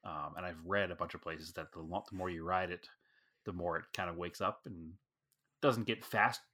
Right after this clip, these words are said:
but gets faster <laughs> or quicker. Uh, and it's definitely true. Um, I was riding it this weekend, or last weekend,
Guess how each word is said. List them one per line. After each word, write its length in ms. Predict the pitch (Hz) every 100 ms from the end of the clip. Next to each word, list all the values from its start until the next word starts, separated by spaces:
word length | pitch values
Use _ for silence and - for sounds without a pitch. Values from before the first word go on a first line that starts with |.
| - -
but 100 | 98
gets 160 | 101 -
faster 540 | 95 92 104 139 160 -
<laughs> 140 | - -
or 100 | 90
quicker. 440 | - - 160 165 _ _ _ _ _ _ _ -
Uh, 220 | 95 87
and 460 | 107 101 98 98 92 -
it's 300 | 127 - - _ -
definitely 500 | 117 117 117 117 107
true. 480 | - 101 82 76 76 87 -
Um, 480 | 92 92 85 82
I 100 | 85
was 140 | 85 85
riding 320 | 98 98 95
it 100 | 92
this 120 | 92
weekend, 500 | 87 95 92 78 82 - - _ _ _ _ _ -
or 100 | 180
last 280 | 85 82
weekend, 400 | - 78 78 80